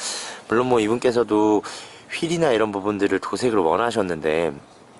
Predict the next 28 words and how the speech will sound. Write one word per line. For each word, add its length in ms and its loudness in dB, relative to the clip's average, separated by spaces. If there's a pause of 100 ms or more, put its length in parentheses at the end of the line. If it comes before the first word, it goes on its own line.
(420)
일단은 400 0
일정상의 1120 0
문제 260 -4
때문에 560 -2 (520)
당장 400 -4
하루 260 0
만에 200 2
출고를 440 2
하기 180 -2
위해서는 580 0
휠을 320 0
배제할 420 0
수밖에 380 -4
없었어요. 440 -2
그렇기 220 -4
때문에 360 -2 (460)
차주분께서 760 0
추후에, 640 0 (260)
네, 200 -4 (500)
뭐 440 0
부산에 400 0
있는 260 -4
업체에서 420 -4
진행을 440 -6
하실 300 -2
것 200 0
같습니다. 760 -4
아니면 360 -4